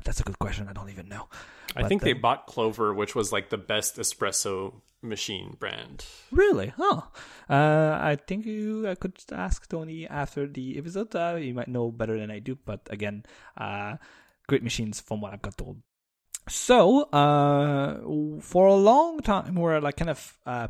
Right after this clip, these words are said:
Speaker 1: pushing this purchase off. For sure, for me, I was able to, like, when I was able to go to work, we used to have, uh, Jura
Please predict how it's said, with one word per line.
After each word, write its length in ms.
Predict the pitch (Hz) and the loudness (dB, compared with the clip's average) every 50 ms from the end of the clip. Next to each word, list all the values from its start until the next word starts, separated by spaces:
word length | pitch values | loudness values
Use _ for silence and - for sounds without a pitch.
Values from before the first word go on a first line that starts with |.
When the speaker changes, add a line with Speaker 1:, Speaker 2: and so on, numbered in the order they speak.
| - - | 4 6
Speaker 1:
pushing 500 | - 160 - - - 190 190 175 156 156 | 6 6 6 0 -4 -6 -6 -8 -10 -6
this 320 | 156 156 160 - - - | -4 -4 -4 -4 -8 -12
purchase 560 | _ - 151 156 151 - - - 135 - - - - | _ -2 -2 -2 -2 -2 -2 -4 -4 -4 -6 -10 -4
off. 240 | 120 123 185 277 - | 0 0 0 0 -2
For 300 | - - - - 151 143 | -6 -12 -2 0 0 2
sure, 200 | - - 170 165 | 2 2 2 2
for 140 | - - 143 | 2 2 -2
me, 380 | 135 139 143 143 143 139 139 | 0 0 -2 0 0 -2 -2
I 100 | - 117 | -2 -2
was 160 | 120 120 117 117 | -4 -4 -2 -4
able 200 | 113 113 127 123 | -4 -4 -4 -4
to, 240 | - - 123 - 113 | -4 -8 -8 -6 -6
like, 280 | 107 101 101 - - - - - _ | -6 -6 -8 -10 -14 -18 -18 -16 _
when 160 | - 104 98 98 | -8 -8 -8 -8
I 40 | |
was 180 | 101 98 98 104 | -8 -12 -12 -14
able 180 | 104 101 208 - | -14 -16 -14 -14
to 80 | - | -12
go 80 | - - | -12 -10
to 100 | - 123 | -6 -2
work, 460 | 165 233 247 233 247 262 - - - - - - - 110 - | 2 4 4 4 4 0 -2 -6 -8 -8 -10 -18 -18 -14 -6
we 100 | - 113 | -4 -2
used 300 | 113 117 120 117 - - | -2 0 -2 -4 -4 -4
to 100 | - 117 | -4 -2
have, 460 | 113 104 107 107 107 110 107 107 - - | -2 0 0 -2 -2 -4 -6 -10 -12 -12
uh, 260 | 101 107 104 104 104 104 113 | -10 -10 -10 -10 -12 -12 -12
Jura 480 | 120 135 139 160 170 156 143 160 240 | -6 2 4 4 6 6 4 2 0